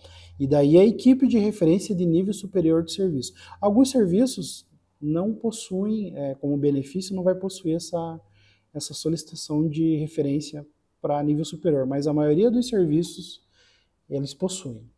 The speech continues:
Então, vocês vão tá colocando aqui qual que é a equipe de referência que vocês têm,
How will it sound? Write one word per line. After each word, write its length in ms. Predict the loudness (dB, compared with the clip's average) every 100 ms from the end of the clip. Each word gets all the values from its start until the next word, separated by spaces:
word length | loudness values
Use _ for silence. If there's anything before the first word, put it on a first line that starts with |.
| _
Então, 220 | -10 -8
vocês 300 | -8 -4 -4
vão 100 | -4
tá 120 | -6 -4
colocando 500 | 0 0 0 -4 -4
aqui 300 | -4 -6 -6
qual 320 | 2 2 2
que 100 | -2
é 20 |
a 40 |
equipe 200 | -8 -10
de 120 | -6 -6
referência 420 | -6 -6 -8 -10
que 80 | -8
vocês 400 | -8 -6 -10 -6
têm, 300 | -8 -8